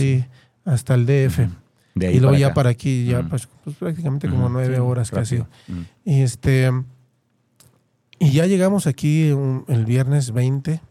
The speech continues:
Speaker 1: Ujú.
Speaker 2: eh, en la tarde.
Speaker 1: Ujú.
Speaker 2: En la tarde llegamos directo al hospital y, este, pues ya mi papá ya prácticamente ya estaba agonizando.
Speaker 1: Agonizando.
Speaker 2: Sí, ya, este, de hecho ese día lo dieron de alta en el,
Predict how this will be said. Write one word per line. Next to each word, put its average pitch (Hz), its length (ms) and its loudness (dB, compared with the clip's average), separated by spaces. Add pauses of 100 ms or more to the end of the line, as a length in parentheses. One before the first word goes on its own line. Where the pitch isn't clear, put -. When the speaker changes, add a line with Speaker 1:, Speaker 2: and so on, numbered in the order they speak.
Speaker 1:
Ujú. 90 260 -4 (380)
Speaker 2:
eh, 117 460 2 (340)
en 110 140 -2
la 107 100 -2
tarde. 120 460 -2
Speaker 1:
Ujú. 87 360 -6
Speaker 2:
En 165 80 -6
la 117 80 0
tarde 123 260 -2
llegamos 127 540 -4 (500)
directo 127 440 -2
al 127 80 0
hospital 170 540 -4
y, 127 260 2
este, 113 680 -2 (680)
pues 131 160 4
ya 127 80 4
mi 131 140 2
papá 123 260 0
ya 135 180 2
prácticamente 123 640 -2
ya 123 100 2
estaba 120 800 0
agonizando. 123 600 -2
Speaker 1:
Agonizando. 85 600 -6
Speaker 2:
Sí, 135 400 -2
ya, 123 240 0
este, 120 340 -4
de 117 800 -2
hecho 123 200 -2
ese 127 140 0
día 123 200 0
lo 127 120 0
dieron 120 300 -2
de 113 100 -2
alta 117 240 -2
en 123 80 0
el, 113 240 -2